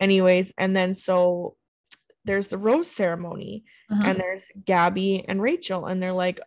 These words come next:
Speaker 1: "Uh, where is Susie?" So
Speaker 2: Yeah.
Speaker 1: then Clayton had to say, "As you can tell, she's not here." And then the girls are like, "Oh my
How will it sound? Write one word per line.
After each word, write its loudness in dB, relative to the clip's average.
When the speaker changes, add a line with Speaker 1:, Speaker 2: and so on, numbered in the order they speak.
Speaker 1:
"Uh, -2
where -2
is -2
Susie?" -6
So -4
Speaker 2:
Yeah. 2
Speaker 1:
then 0
Clayton -8
had 0
to -4
say, 0
"As 2
you 0
can -2
tell, 0
she's -10
not -4
here." -4
And -10
then -6
the -4
girls -4
are -2
like, -4
"Oh -6
my -6